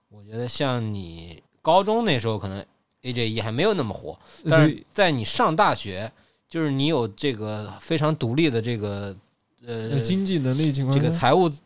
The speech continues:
Speaker 2: 嗯。
Speaker 1: 可以支出的这个能力下，其实你的身边肯定也会有人穿。
Speaker 2: 有，有。
Speaker 1: 对吧？尤其这个是
Speaker 2: 我当时我那室友穿的就是A J一裤灰，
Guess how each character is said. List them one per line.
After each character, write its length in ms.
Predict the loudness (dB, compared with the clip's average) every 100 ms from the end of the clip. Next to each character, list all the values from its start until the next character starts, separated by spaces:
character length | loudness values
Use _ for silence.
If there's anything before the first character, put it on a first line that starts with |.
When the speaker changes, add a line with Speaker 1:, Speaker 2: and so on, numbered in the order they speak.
| -6
Speaker 2:
嗯。 180 | -2 0
Speaker 1:
可 100 | 0
以 60 |
支 180 | -2 -4
出 220 | -2 0
的 100 | 2
这 60 | 2
个 80 | 0
能 220 | 0 0
力 120 | -2
下， 200 | 0 -2
其 180 | -2 -4
实 320 | -4 -2 -2 -4 _ -8
你 220 | -2 0
的 80 | 2
身 200 | 2 4
边 240 | 4 2
肯 140 | 0
定 100 | -2
也 120 | -2 -2
会 120 | -4
有 80 | -6
人 140 | -10
穿。 240 | -10 -10 -10 _ _ _
Speaker 2:
有， 400 | 2 6 6 2 -2
有。 400 | -2 -2 -2 -4
Speaker 1:
对 120 | -4
吧？ 220 | -2 -2 -6 _ _ -6
尤 120 | -2
其 120 | 0
这 160 | 2 4
个 140 | 2
是 240 | 0 -4 -6 -2
Speaker 2:
我 160 | 4 6
当 180 | 6
时 100 | 6
我 160 | 4 4
那 160 | 4 2
室 220 | 2 2
友 340 | 2 2 -4 -10 -14
穿 320 | -4 0 0
的 180 | 2 0
就 140 | 0
是 260 | 2 0 0
A 160 | 2 2
J 160 | 4
一 160 | 2 2
裤 240 | 0 0
灰， 280 | 2 2 0